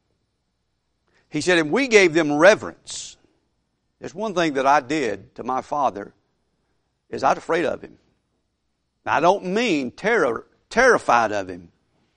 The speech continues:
I just knew that he meant what he said. And after he had warped my frame a few times, I, all he had to do was look at me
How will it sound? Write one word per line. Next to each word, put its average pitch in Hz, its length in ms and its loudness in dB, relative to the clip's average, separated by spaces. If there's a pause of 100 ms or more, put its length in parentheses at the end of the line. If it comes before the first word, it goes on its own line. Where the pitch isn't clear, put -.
(480)
I 143 160 4
just 180 240 -2
knew 202 260 -4
that 180 160 -2
he 175 100 -2
meant 156 380 -4
what 147 180 -4
he 151 80 -8
said. - 400 -12 (1400)
And 113 140 -12
after 185 400 0
he 196 180 -6
had 156 180 -2 (320)
warped 190 320 2
my 180 200 4
frame 170 680 -4
a 123 100 -6
few 135 180 -8
times, 113 800 -6 (840)
I, 175 440 2
all 202 280 2
he 226 140 -2
had 202 220 0
to 165 80 -4
do 196 200 -4
was 156 220 -4
look 180 380 -6
at - 200 -16
me 90 340 -16